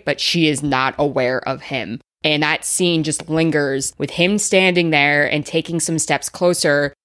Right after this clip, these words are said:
because originally you don't really see him. You see the light change, but then as he fades more into view, she's just wandering the kitchen and busying herself, and she does not notice his presence there.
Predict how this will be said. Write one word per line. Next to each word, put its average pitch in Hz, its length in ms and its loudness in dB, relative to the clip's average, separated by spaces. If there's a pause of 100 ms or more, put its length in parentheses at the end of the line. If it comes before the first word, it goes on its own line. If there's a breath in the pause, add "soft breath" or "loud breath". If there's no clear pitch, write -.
because 175 280 2 (120)
originally 220 400 4
you 185 100 4
don't 190 160 4
really 185 160 6
see 180 240 0
him. 175 300 4
You 165 120 -2
see 185 240 0
the 175 120 4
light 165 260 2
change, 147 420 -2
but 165 120 0
then 147 160 0
as 139 160 -2
he 156 100 0
fades 151 380 0
more 160 180 2
into 147 240 -4
view, 160 540 2 (100)
she's 175 260 0
just - 280 -2
wandering 156 400 4
the 147 60 0
kitchen 156 360 0
and 147 140 0
busying 151 340 2
herself, 135 400 0
and 139 240 -4
she - 100 -4
does 143 140 -2
not 131 220 0
notice 131 320 0
his - 160 -6
presence 131 420 -4
there. - 300 -6